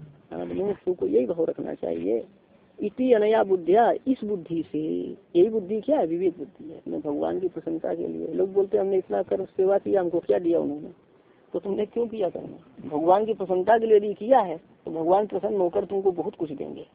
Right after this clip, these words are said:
है ना? भगवान पे विश्वास हो। और उसने क्या दिया? मतलब आपने निष्काम कर्म किया ही नहीं, आप तो दिहाड़ी वाले जैसे आदमी हो, उससे भी तुच्छ,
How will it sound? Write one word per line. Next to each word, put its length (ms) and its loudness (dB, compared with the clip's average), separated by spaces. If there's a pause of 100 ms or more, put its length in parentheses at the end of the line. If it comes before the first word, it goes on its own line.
(200)
है 120 -12
ना? 120 -10 (180)
भगवान 320 -8
पे 60 -12
विश्वास 380 -12 (120)
हो। 80 -16 (420)
और 120 2
उसने 280 0
क्या 180 4
दिया? 280 4
मतलब 320 0
आपने 280 2
निष्काम 380 -6
कर्म 220 -8
किया 240 -6
ही 140 -6
नहीं, 200 -12 (840)
आप 180 2
तो 80 0
दिहाड़ी 380 2
वाले 240 4
जैसे 280 0
आदमी 280 -4
हो, 160 -8 (240)
उससे 260 -6
भी 100 -6
तुच्छ, 340 -14